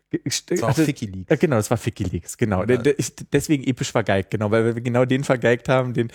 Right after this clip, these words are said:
Speaker 1: genau, die, die anderen haben funktioniert und den, den alle haben wollten, den haben wir vergeigt, genau. Aber das haben wir gelernt, äh, und außerdem klappen ja auch Aufzeichnungen, es gibt ja so ein paar Sachen wie Beamer und Aufzeichnungen, die nie klappen und das, äh, gehört dazu.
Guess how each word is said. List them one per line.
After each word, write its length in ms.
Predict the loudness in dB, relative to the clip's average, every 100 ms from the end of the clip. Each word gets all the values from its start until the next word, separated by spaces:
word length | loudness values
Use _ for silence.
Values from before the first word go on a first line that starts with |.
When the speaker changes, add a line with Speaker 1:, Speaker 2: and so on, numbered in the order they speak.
| -12 -8
Speaker 1:
genau, 200 | 0 2
die, 100 | 2
die 120 | 2
anderen 180 | 2 2
haben 80 | 0
funktioniert 480 | -2 -8 -4 -2 -2
und 160 | -2 -2
den, 80 |
den 180 | 0 0
alle 220 | 2 2
haben 180 | 2 0
wollten, 260 | 0 -2 -4
den 160 | -4 -2
haben 80 |
wir 80 | -2
vergeigt, 420 | -2 -2 -2 -6
genau. 160 | -6 -6 -6 -8
Aber 140 | 0 0
das 100 | 2
haben 140 | 2
wir 80 | 2
gelernt, 480 | 2 4 2 -2 -12 -20 -20 -2
äh, 180 | 0 2
und 100 | 2
außerdem 280 | 0 0
klappen 260 | 0 -2 0
ja 80 | 0
auch 80 | 0
Aufzeichnungen, 420 | 0 0 0 -2
es 80 | -2
gibt 100 | 0
ja 20 |
so 80 | 0
ein 60 | 0
paar 100 | 0
Sachen 300 | 0 -2 -4
wie 40 |
Beamer 380 | -4 -2 0 0
und 80 | 0
Aufzeichnungen, 480 | -2 -2 -2 -4 -4
die 80 |
nie 140 | -2 -2
klappen 400 | -2 -6 -4 -6
und 160 | -4
das, 180 | -4 -4
äh, 120 | -6
gehört 240 | -4 -4 -4
dazu. 360 | -8 -8 -10